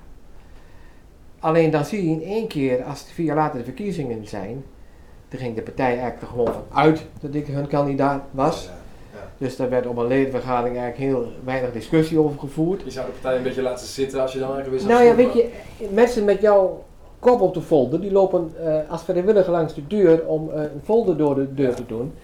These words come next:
Speaker 1: Jij bent eigenlijk de enige betaalde arbeidskracht bij hun. Eh, dus op een gegeven moment raak je helemaal in de, in de, in de, van, in zo'n partij,
Speaker 2: Ja.
Speaker 1: in zo'n partij, ja, verstrikt, zou ik bijna zeggen.
Speaker 2: Ja.
Speaker 1: En, ehm, dat is eigenlijk nog zo. Ik, eh,
Speaker 2: Ja.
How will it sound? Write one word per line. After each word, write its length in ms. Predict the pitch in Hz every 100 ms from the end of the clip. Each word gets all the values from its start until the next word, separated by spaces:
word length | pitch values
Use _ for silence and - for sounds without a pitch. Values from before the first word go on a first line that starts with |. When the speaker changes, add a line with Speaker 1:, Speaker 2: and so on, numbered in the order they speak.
| - - -
Speaker 1:
Jij 180 | 190
bent 180 | 175 170
eigenlijk 180 | 170 156 165
de 60 | 180
enige 240 | 180 160
betaalde 420 | 151 147 160 147 139
arbeidskracht 720 | 170 165 - - 131 117 120
bij 80 | 117
hun. 280 | 110 113 151 - - - - -
Eh, 200 | 165 143 143
dus 200 | 160 156
op 120 | 165
een 60 | 160
gegeven 220 | 190 180 156 - 135 135 -
moment 220 | 151 143
raak 260 | 175 196
je 60 | 156
helemaal 260 | 185 196 170
in 140 | 160
de, 120 | 156
in 140 | 160 156
de, 220 | 151 151
in 160 | 156
de, 240 | 151 143 131 127
van, 180 | 160 156
in 140 | 170 156
zo'n 160 | 151
partij, 260 | - - 165 151 147 -
Speaker 2:
Ja. 100 | - 160
Speaker 1:
in 100 | 147
zo'n 140 | 147
partij, 480 | 135 160 151 135 135 - - -
ja, 180 | - 139 -
verstrikt, 500 | 139 - - 208 214
zou 160 | 147 127
ik 60 |
bijna 240 | 123 117 107
zeggen. 360 | 113 101 131 - -
Speaker 2:
Ja. 60 | 131 - - - -
Speaker 1:
En, 320 | 151 151 -
ehm, 220 | 156 135 127 - - - - - - 180
dat 220 | 156 160
is 100 | 147
eigenlijk 280 | 139 123 127
nog 220 | 151 -
zo. 320 | - 180 135 -
Ik, 240 | 147 -
eh, 300 | 139 123 117
Speaker 2:
Ja. 100 | 113